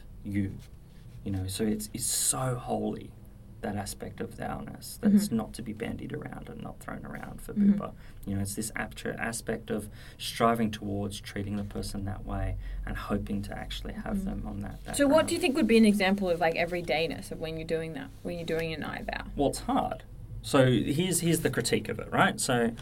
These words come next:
Speaker 1: um, tomorrow I'm driving up to Newcastle. My car's probably got two hundred Ks on the tank, so I'm gonna have to go and fill up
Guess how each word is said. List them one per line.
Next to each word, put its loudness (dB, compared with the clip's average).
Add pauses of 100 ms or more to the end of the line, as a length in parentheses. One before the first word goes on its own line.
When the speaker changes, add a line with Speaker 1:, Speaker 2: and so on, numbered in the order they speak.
(380)
Speaker 1:
um, 6 (320)
tomorrow 4
I'm 8
driving 4
up -2
to -8
Newcastle. -2 (160)
My -2 (100)
car's 2
probably -6
got -8
two -4
hundred -4
Ks -10
on -4
the -8
tank, -10
so -4
I'm 0
gonna -2
have -2
to -2
go -4
and -4
fill -4
up -6